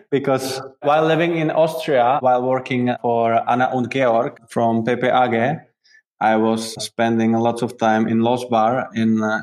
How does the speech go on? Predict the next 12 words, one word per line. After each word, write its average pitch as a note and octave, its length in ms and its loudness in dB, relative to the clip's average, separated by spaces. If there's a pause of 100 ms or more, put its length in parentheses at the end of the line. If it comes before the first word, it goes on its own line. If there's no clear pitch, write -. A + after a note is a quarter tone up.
(140)
downtown A2+ 480 0
of G#2+ 160 -2
Vienna, A2 380 0
in A2 60 -2
the A2 80 0
city A2+ 240 0
center. A#2+ 500 -4 (600)
I C#3+ 160 2
really E3 320 4
like C#3 340 4
Adolf C#3 400 2
Loos C#3 260 0